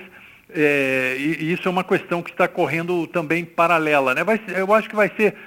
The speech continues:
também parte de um movimento maior, né, de, é, é, é, de uma visão de parte do Ocidente, da Rússia, é, como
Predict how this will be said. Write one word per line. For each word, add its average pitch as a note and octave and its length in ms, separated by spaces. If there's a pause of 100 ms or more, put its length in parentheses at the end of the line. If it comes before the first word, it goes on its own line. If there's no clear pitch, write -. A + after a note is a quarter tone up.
(260)
também F#3 400
parte F3+ 720 (340)
de C#3 160
um F#3 80
movimento F3 640
maior, E3 640 (360)
né, E3 240
de, E3+ 400
é, C3+ 840 (300)
é, C#3+ 80
é, B2+ 160 (880)
de - 80
uma A#3+ 140
visão G#3 480
de D3 180
parte G3 560
do E3+ 100
Ocidente, E3+ 680
da D#3 180
Rússia, D#3 680 (520)
é, D3+ 220
como F#3 480